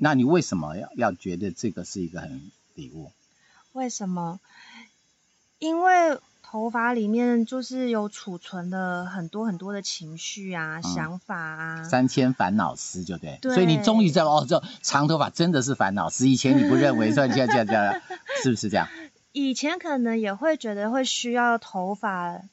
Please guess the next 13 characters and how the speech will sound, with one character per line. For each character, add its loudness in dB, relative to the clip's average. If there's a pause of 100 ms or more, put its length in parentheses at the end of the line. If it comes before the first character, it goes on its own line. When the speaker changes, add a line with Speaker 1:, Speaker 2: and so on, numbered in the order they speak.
(240)
Speaker 2:
才 -8
能 -4
够 -2
让 2
自 -10
己 -8
觉 -12
得 -12
自 -16
己 -12
漂 -6
亮。 -8
Speaker 1:
嗯。 -4